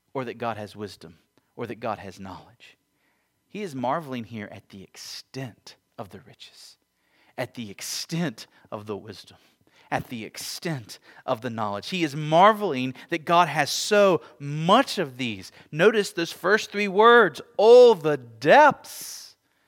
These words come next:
of the riches and the wisdom and the knowledge of God." I-, it's one thing to see a drop of water. It's another thing to behold an ocean.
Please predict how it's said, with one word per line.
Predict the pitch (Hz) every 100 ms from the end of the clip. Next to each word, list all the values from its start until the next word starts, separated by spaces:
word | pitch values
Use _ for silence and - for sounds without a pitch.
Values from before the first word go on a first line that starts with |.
| _ _ -
of | 214 180
the | 190
riches | 180 190 190 185 165
and | 165
the | 165
wisdom | 165 185 170 170 165
and | 160
the | 160
knowledge | 156 151 139 131 120
of | 110
God." | 123 107 92 _ _ _ _ _ _ _ _ _ _ _ _ _ _ -
I-, | -
it's | - 226
one | 226 339
thing | 339 202 170
to | 143
see | - 220
a | 170
drop | 131 - 165 185 -
of | 120
water. | 135 170 123 - - - _ _ _ _ _ _ _ _ _ _ _
It's | 190 185
another | 165 226 285 247
thing | - 180 175
to | 170
behold | 160 151 - 190 151
an | 139
ocean. | 156 208 - - -